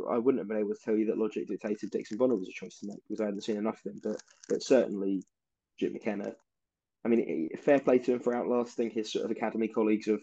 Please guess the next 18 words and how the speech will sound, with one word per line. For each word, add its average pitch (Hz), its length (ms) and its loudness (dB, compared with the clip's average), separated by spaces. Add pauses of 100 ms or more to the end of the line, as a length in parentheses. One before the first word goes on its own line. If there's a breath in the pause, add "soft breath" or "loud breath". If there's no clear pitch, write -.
(120)
of 107 220 -4
about 110 280 -2
two 110 140 4
or 107 80 4
three 107 200 2
years 107 200 6
ago 98 340 -2
who 101 180 -2
have 98 100 -6 (140)
since - 260 -2
left 214 200 -2
the - 60 -6
club, - 240 -12 (320)
um, 104 280 -6 (280 soft breath)
but - 100 2
he's 107 140 0
not - 160 2
lit 107 220 0